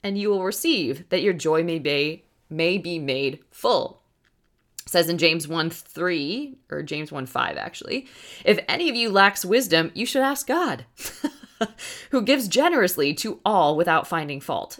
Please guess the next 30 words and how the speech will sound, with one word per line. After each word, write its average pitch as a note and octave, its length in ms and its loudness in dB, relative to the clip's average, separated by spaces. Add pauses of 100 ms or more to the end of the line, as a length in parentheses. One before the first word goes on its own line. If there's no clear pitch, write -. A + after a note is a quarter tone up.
(120)
and E3+ 80 -2
it D3 80 0
will E3 80 0
be E3 120 -4
given D3 300 -2
to G#2 100 -10
you." E2+ 240 -10 (1700)
And D3+ 220 -6
also E3 440 0
James D#3+ 360 -4
four D#3 180 -2
twenty-three, G3 680 -4
"You A3 120 -4
do B3+ 100 0
not D#4 260 0
have D3 380 2
because D#3+ 260 -4
you C3 140 -8
do B2 80 -8
not C#3 240 -4
ask. - 500 -6 (400)
You F3 440 -4
ask D3+ 440 0
and E3 140 -4
do D#3 140 -2
not C3+ 160 2
receive C#3+ 560 -4
because D#3 320 -4
you D3+ 180 -8
ask D#3+ 400 0